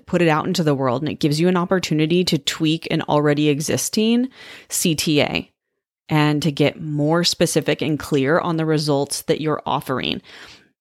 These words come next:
The other part I wanna stay, say here in terms of strategy is we don't need to leave the result or the offer until the end of the post. You get to write a post that's entirely about your offer. You get to put it in a sentence at the top.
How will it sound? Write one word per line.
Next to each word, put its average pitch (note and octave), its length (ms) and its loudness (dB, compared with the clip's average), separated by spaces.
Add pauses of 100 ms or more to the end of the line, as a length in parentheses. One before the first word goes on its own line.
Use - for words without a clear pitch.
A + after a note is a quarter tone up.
The F3 140 -2
other A3+ 240 2 (200)
part C4 220 2
I C4 120 4
wanna A3+ 200 4
stay, E3 400 2
say D#3+ 280 2
here F#3 180 2
in E3 80 2
terms D#3 260 0
of D3 80 0
strategy D#3 580 0
is D#3+ 180 -2
we F3 100 0
don't D3+ 260 -2
need G3+ 200 -4
to C4 120 2
leave E3 300 -2
the E3 120 2
result C#3+ 640 -2 (380)
or D3+ 220 2
the C#3 260 -2
offer G#3+ 540 0
until E3+ 540 0
the F#3+ 220 -2
end E3+ 220 2
of D#3 140 0
the D3+ 80 0
post. - 560 -2 (280)
You G3+ 200 0
get C4 200 2
to D4+ 140 2
write G#3 220 4
a A3+ 80 2
post F3+ 300 2
that's F#3+ 140 0
entirely D#3+ 640 2
about E3 220 -2
your F#3 180 -4
offer. F#3 500 -2
You D#3 140 -4
get G3+ 140 0
to C4 100 2
put A#3 220 2
it A3 140 2
in G3 140 2
a F#3 80 2
sentence F3+ 500 2
at F#3 140 0
the E3 80 4
top. - 540 -4